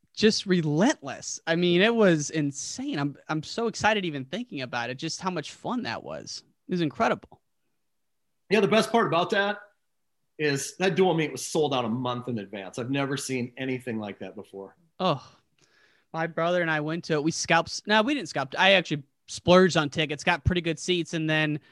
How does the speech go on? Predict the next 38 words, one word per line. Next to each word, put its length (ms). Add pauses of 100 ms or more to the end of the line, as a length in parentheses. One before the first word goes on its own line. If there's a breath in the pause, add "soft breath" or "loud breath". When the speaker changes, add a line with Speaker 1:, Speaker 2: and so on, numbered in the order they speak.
(200 soft breath)
Speaker 1:
right 280
before, 380
my 140
StubHub 500
account 320
went 180
down 200
and 100
I 40
had 120
to 60
scalp 360
the 80
tickets, 440
end 160
up 120
getting 180
down 220
there 140
anyway. 340
But 160
it 100
was, 380 (340 soft breath)
man, 160
that 140
was 120
such 440
a 80
fun 480 (360 soft breath)
dual 160
meet. 280
I 60
just 220
think 180
back 280
to, 320 (580)
it's 160
like, 160